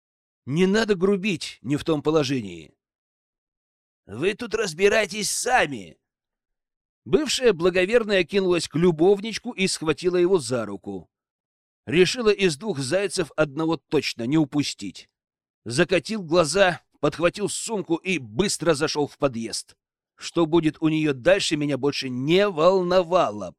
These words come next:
Потухло, умерло, осталась пустота. В квартире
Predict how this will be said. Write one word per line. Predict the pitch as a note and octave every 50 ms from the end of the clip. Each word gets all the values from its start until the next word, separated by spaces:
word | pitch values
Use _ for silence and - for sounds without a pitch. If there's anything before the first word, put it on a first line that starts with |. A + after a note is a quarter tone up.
| _
Потухло, | - F3 - _ - C4 F#3 - - B2+ C3 - -
умерло, | C4 A#3 G#3+ F3+ D#3 C3+ D3 C#3+ - - _ -
осталась | F#3+ F#3 - - - - A#3+ B3 G3 D#3+ - -
пустота. | - F3+ D#3 - - E3+ C#3+ - - E2+ - - _ _ _ _ _ _ _ _ _ _ _ _ _ _ _ _ _ _ _ _ _ _ _ _ _ _ _ _ _ _ _ _ _ _ _ _ _ _ _ _ _ _ _ _ _ _ _ _ -
В | - -
квартире | C3+ D#3+ F3+ F3 - B3+ A#3+ A3 G#3+ F3+ D3 A2+